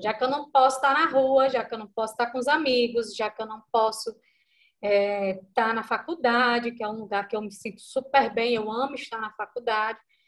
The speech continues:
então eu vou trabalhar." E aí, e, e foi bom porque eu consegui participar de conferências internacionais, eu consegui participar de grupos <laughs> internacionais, coisa que eu não teria como. E aí,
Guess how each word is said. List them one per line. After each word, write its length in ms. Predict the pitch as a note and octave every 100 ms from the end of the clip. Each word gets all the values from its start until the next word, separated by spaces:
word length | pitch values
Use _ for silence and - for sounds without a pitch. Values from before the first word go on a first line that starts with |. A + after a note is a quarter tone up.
| _ _ _ -
então 680 | C#4 D#4+ - C#4 C#4 D4+ E4
eu 100 | D#4+
vou 100 | D#4+
trabalhar." 960 | D#4 D#4 D#4 D#4+ F4 G4 C#4+ A3+ G#3+
E 80 | G#3+
aí, 580 | A3 A3+ A#3+ C#4 F4+ G4 _ _ _ _ _ A#3+
e, 360 | A#3+ B3 C4
e 40 | B3
foi 220 | C#4+ C#4+
bom 300 | D4 E4+ F#4+
porque 220 | D#4+ C#4+
eu 160 | B3 B3
consegui 880 | B3+ A#3+ B3+ A#3+ B3 A#3 A3+ G#3 _ _ _ _ _ _
participar 580 | A#3 A#3 - B3 - A#3+
de 80 | A#3
conferências 600 | B3 A#3+ A#3 G#3 G3+ F#3+
internacionais, 1040 | F3+ A3 G#3+ G3 G3 G4+ A4 C4+ A#3 G#3+
eu 60 | G#3+
consegui 500 | A3 - A#3+ A3+ A#3
participar 520 | A#3 G3 - - G#3+
de 80 | G#3
grupos 360 | G3 G3+ - F3+ -
<laughs> 80 | _
internacionais, 960 | F3 G#3 A#3 - C#4 F#4 C4+ A#3 A#3 -
coisa 400 | G#4+ G#4+ G4+ -
que 100 | B3
eu 60 |
não 80 | A#3+
teria 340 | - A#3 A#3 -
como. 420 | C#4 A#3 C#4 A#4+ _ _ _ - - - -
E 160 | C4
aí, 560 | C4+ C4 C#4 C#4+ E4+